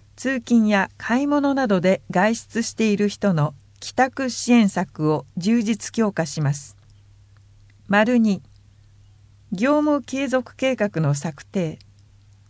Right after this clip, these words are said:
災害時でも区が行うべき優先業務をあらかじめ選定し、業務の継続または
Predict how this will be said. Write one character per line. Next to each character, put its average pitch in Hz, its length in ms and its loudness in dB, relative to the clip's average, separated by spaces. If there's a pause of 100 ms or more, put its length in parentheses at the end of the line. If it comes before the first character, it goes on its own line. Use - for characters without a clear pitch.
(200)
災 302 300 0
害 320 220 0
時 202 100 -2
で 185 120 2
も 160 200 -2 (280)
区 302 200 -4
が 196 280 2
行 180 260 2
う 262 260 0
べ 240 140 2
き 190 260 0
優 220 160 0
先 240 280 2
業 233 180 2
務 151 240 2
を 135 140 0 (380)
あ 202 120 6
ら 254 160 6
か 240 140 2
じ 214 160 0
め 208 140 2
選 214 280 0
定 190 240 -2
し、 165 260 -6 (720)
業 294 220 4
務 277 140 2
の 170 160 4
継 214 260 -2
続 190 400 -2 (300)
ま 226 160 2
た 254 160 2
は 214 200 2